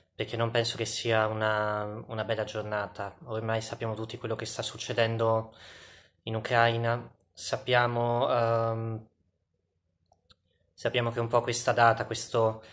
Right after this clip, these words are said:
ventiquattro febbraio duemilaventidue, probabilmente i nostri figli e i nostri nipoti se lo troveranno a studiare su, ehm, sui libri di storia.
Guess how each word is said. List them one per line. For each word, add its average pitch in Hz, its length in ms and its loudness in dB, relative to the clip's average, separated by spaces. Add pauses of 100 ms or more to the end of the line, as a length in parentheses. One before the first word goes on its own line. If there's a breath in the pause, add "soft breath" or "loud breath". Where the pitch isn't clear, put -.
(280 loud breath)
ventiquattro 117 540 0
febbraio 120 440 4
duemilaventidue, 113 760 0
probabilmente 113 680 0
i 107 40 -4
nostri 110 360 -4
figli 110 480 -4
e 117 60 -6
i 110 40 -4
nostri 113 280 -6
nipoti 110 360 -2
se - 160 -6
lo 107 80 -2
troveranno 110 400 0
a - 20 -2
studiare 110 540 0
su, 113 420 -4
ehm, 107 540 -2
sui - 260 -6
libri 113 200 -6
di 107 100 -8
storia. 107 680 2